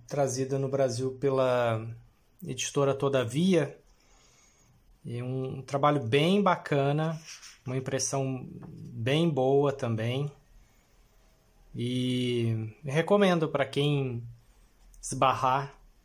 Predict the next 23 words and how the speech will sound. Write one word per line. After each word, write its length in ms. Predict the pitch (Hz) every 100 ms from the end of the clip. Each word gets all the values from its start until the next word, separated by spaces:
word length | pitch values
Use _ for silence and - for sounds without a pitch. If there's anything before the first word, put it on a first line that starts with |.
| _ - _ _ _ 165 165 - _ _
online, 880 | 113 113 120 147 170 165 147 139 135 - - _ _ _ 143
é, 640 | 117 117 110 107 117 117 117 _ - - - - _ _ _ _ _ _ _
que 140 | -
vá 220 | 156 151 156
atrás, 840 | 147 143 151 180 - - - - -
que 80 | 139
é 40 |
uma 120 | 147
narrativa 440 | 156 147 143 147 143
rápida, 500 | - 143 185 - 262
é 160 | 226
bem 180 | 156 190
rápido 460 | 202 156 214 208 160
de 140 | 143
ler 260 | 135 180 208
por 160 | 151
conta 240 | - 147 143
desse 280 | 139 135
estilo, 500 | - - 143 135 113 - - - - - _ _
né, 240 | 127 156 156
de 120 | 120
muitos 260 | 139 143 -
silêncios, 1300 | 131 123 156 190 180 139 - 123 113 110 - - -